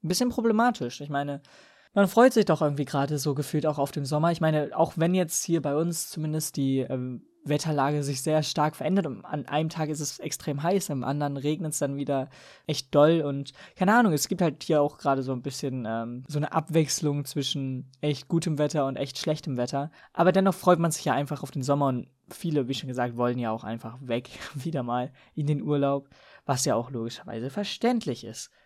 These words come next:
So, und dann kommen wir auch schon zum letzten Thema dieser Folge. Und zwar wollte ich einfach auch hier kurz ansprechen, denn, ähm, es hat ja doch sehr, sehr viel bewegt. Und zwar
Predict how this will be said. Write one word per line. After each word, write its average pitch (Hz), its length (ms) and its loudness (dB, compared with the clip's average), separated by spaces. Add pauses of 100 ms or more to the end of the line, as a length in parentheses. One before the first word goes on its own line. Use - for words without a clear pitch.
(340)
So, 147 520 2 (520)
und 190 360 0
dann 175 160 4
kommen 185 180 2
wir 165 120 2
auch 156 140 6
schon 143 300 -4
zum 147 240 -6 (140)
letzten 185 480 -4
Thema 127 460 -4 (360)
dieser 123 400 -2
Folge. 127 420 -4
Und 151 180 -4
zwar 202 420 2
wollte 170 140 2
ich 180 120 -4
einfach 165 220 -4
auch 151 260 -2
hier 185 140 -4
kurz - 220 -8
ansprechen, 175 560 -4
denn, 143 320 -2
ähm, 131 260 -4 (420)
es - 200 -2
hat 180 140 2
ja 175 120 4
doch 160 340 2 (140)
sehr, 151 440 2
sehr 139 180 2
viel 139 220 -4
bewegt. 131 540 -2
Und 127 160 -8
zwar 156 340 -2